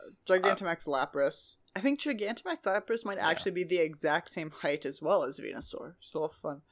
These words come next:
Speaker 1: fun fact there.
Speaker 2: Hmm. Uh, it is, its base experience yield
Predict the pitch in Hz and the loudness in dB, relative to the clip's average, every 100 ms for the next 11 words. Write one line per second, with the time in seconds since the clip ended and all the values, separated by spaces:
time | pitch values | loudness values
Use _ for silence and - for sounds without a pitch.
0 | _ _ _ _ _ 156 151 156 139 - | _ _ _ _ _ -4 -4 -2 -2 -2
1 | - 135 - - _ _ _ _ _ _ | -4 -4 -4 -8 _ _ _ _ _ _
2 | _ _ - 107 113 - 117 101 85 - | _ _ 0 6 6 4 0 -4 -8 -12
3 | _ - 104 107 - - 120 165 180 - | _ -6 0 2 0 0 6 6 6 -4
4 | - 156 131 - 98 98 120 | 0 2 2 2 4 4 2